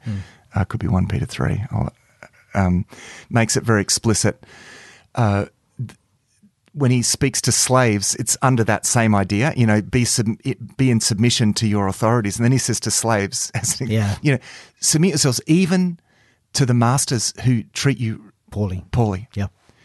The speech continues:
Speaker 2: You know, for the sake of your witness to them, you
Speaker 1: Yeah.
Speaker 2: know,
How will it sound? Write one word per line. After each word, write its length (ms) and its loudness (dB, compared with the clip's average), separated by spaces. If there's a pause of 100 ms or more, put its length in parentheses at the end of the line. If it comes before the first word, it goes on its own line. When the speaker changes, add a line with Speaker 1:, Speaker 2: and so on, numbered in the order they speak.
(220)
Speaker 2:
You 80 2
know, 60 4
for 140 0
the 100 2
sake 380 2
of 100 0
your 160 4
witness 760 0
to 100 2
them, 420 -2
you 120 0
Speaker 1:
Yeah. 140 2
Speaker 2:
know, 80 -4